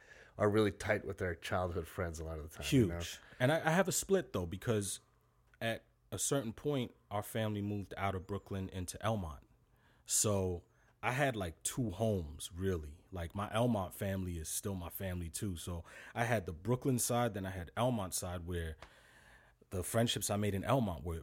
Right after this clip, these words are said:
Speaker 2: were a big deal. I finished my last two years of high school at Elmont.
Speaker 1: Gotcha.
Speaker 2: So, yeah, it, you know, you make those connections. They never stop.
Speaker 1: So
Speaker 2: Never
Speaker 1: I
Speaker 2: stop.
Speaker 1: know you're, just from, from knowing you,
Speaker 2: Yeah.
Speaker 1: um, your parents came from Jamaica, but your mom is in, of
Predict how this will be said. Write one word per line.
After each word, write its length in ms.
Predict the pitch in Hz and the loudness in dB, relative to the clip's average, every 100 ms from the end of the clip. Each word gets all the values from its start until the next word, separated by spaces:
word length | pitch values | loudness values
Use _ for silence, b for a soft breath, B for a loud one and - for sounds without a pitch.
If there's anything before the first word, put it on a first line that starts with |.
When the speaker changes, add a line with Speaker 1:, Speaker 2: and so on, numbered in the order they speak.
| - | -6
Speaker 2:
were 160 | 90 | -6
a 40 | 80 | -4
big 260 | 95 82 | -6 -6
deal. 200 | 95 92 | -2 -2
I 60 | 80 | -4
finished 300 | - 107 - | -2 -2 -2
my 80 | 95 | 0
last 280 | 104 104 | 2 2
two 120 | - 104 | -2 -4
years 220 | 101 90 | -2 -4
of 80 | 82 | -4
high 160 | 98 | -4
school 420 | 95 - 92 82 80 - | -2 -4 -6 -6 -10 -12
at 140 | 87 78 | -10 -6
Elmont. 320 | 80 76 73 | -6 -8 -6
Speaker 1:
Gotcha. 460 | 87 80 - 76 76 | -2 -2 -4 -8 -8
Speaker 2:
So, 440 | - 98 85 80 - | -6 -2 -2 -4 -4
yeah, 240 | 98 101 80 | 0 2 0
it, 200 | 76 92 _ - | -4 -10 _ -6
you 100 | 110 | -4
know, 60 | |
you 120 | 101 | -2
make 200 | 123 147 | 0 0
those 120 | 147 135 | 0 -2
connections. 500 | 131 127 135 98 85 | 0 0 0 -2 -2
They 100 | 101 | -2
never 180 | 104 85 | -4 -6
stop. 360 | - - - - b b | -8 -10 -12 -18 b b
Speaker 1:
So 140 | - - | 0 4
Speaker 2:
Never 80 | - | 8
Speaker 1:
I 80 | 180 | 10
Speaker 2:
stop. 20 | |
Speaker 1:
know 240 | 208 190 | 10 8
you're, 340 | 147 143 147 107 110 - 117 | 6 10 10 8 -2 -10 2
just 280 | 123 - - | 4 4 0
from, 260 | 127 113 107 | 6 6 6
from 260 | - 117 113 | 6 6 8
knowing 300 | 117 117 101 | 8 8 6
you, 380 | 90 85 87 - | 4 4 0 0
Speaker 2:
Yeah. 360 | 92 101 98 | 4 6 8
Speaker 1:
um, 180 | 98 98 - | 6 2 0
your 140 | 113 | 0
parents 260 | 104 143 131 | 6 8 8
came 140 | 135 | 6
from 120 | 120 104 | 6 4
Jamaica, 380 | 107 117 - | 6 6 6
but 200 | 87 92 | 4 4
your 60 | 110 | 6
mom 260 | 120 123 120 | 8 8 8
is 100 | 107 | 6
in, 160 | 113 - | 2 2
of 120 | 101 | -2